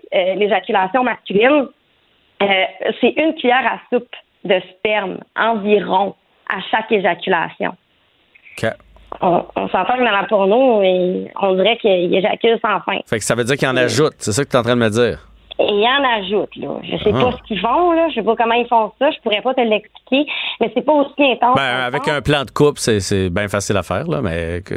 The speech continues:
Speaker 1: Ouais.
Speaker 2: je veux dire, point de vue technique, là, point de vue cinéma, euh, tu changes d'angle de caméra, tu peux arrêter une demi-heure entre les deux, si tu veux, tu peux l'accumuler dans un pot,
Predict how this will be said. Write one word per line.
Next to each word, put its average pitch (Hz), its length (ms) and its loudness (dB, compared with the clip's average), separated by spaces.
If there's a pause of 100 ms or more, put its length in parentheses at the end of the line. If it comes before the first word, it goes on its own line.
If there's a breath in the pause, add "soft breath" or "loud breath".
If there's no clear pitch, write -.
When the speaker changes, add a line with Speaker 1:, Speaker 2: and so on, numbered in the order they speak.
(140)
Speaker 1:
Ouais. 247 140 2
Speaker 2:
je 90 100 -4
veux 98 60 -2
dire, 101 180 -2
point 113 160 0
de 104 60 -4
vue 110 100 -2
technique, 117 520 -4
là, 110 340 2 (100)
point 110 120 -2
de 101 40 -4
vue 113 120 -4
cinéma, 113 440 0
euh, 110 300 2 (480 loud breath)
tu - 80 -6
changes 117 300 0
d'angle 110 180 0
de 107 80 -2
caméra, 107 460 0
tu - 80 -14
peux - 80 -2
arrêter 110 320 -2
une 120 100 2
demi-heure 120 420 0
entre 104 160 -2
les 104 120 0
deux, 113 200 0
si - 140 -10
tu - 60 -8
veux, 110 220 -2
tu 185 100 -6
peux 113 100 0
l'accumuler 123 640 0
dans 110 260 -2
un 104 160 0
pot, 120 300 -2